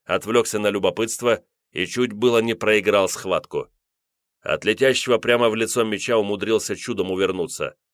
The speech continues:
Да он его тупо метнул. Что же такое этот гад достать пытается? Тяжелая железяка звонко ударилась о камень стены дома, отлетела в сторону. Выпад!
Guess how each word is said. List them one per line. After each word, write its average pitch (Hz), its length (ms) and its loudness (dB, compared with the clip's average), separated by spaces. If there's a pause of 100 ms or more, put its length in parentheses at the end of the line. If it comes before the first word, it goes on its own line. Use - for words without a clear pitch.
(260)
Да 101 200 2
он 131 140 4
его 127 220 2
тупо 123 300 -4
метнул. 117 560 -2 (640)
Что - 340 -6
же 78 120 -8
такое 104 400 0
этот 98 220 -4
гад 95 300 0
достать 104 460 -2
пытается? 69 640 -6 (760)
Тяжелая 85 440 0
железяка 98 540 0
звонко 95 360 -4
ударилась 90 480 0
о 92 80 -4
камень 92 300 -2
стены 87 320 -6
дома, 98 360 -2 (240)
отлетела 95 540 0
в - 60 -6
сторону. 95 540 -2 (420)
Выпад! 123 640 2